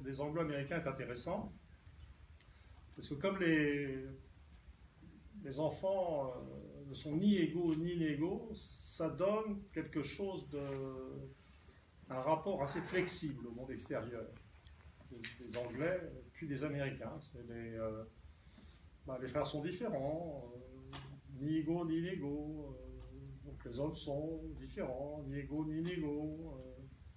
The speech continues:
donc les peuples sont différents, ni égaux ni inégaux. Et ça donne une certaine flexibilité. Ce qu'on constate en pratique dans le monde anglo-saxon, c'est une, une capacité à, à élargir ou rétrécir, euh,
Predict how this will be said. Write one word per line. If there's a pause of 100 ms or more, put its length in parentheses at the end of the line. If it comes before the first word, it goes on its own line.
(300)
donc
les
peuples
sont
différents,
ni
égaux
ni
inégaux. (180)
Et
ça
donne
une
certaine
flexibilité.
Ce
qu'on
constate
en
pratique
dans
le
monde
anglo-saxon, (520)
c'est
une, (240)
une
capacité
à, (1160)
à
élargir
ou
rétrécir, (100)
euh,